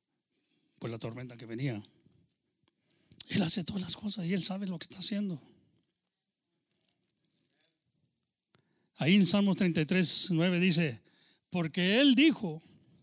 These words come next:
y fue hecho." Amén. Es el texto que tengo aquí apuntado, pero para que lo apunte ahí, Salmos treinta y tres nueve. "Porque Él dijo y fue hecho."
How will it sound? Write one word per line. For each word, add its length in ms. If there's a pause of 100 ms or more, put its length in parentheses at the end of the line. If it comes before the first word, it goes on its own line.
(800)
y 100
fue 260
hecho." 260 (2500)
Amén. 340
Es 160
el 280
texto 280
que 80
tengo 220
aquí 320 (200)
apuntado, 680 (480)
pero 180
para 120
que 60
lo 80
apunte 260
ahí, 300 (320)
Salmos 400
treinta 280
y 40
tres 360
nueve. 480 (1300)
"Porque 320
Él 100
dijo 500 (120)
y 120
fue 300
hecho." 320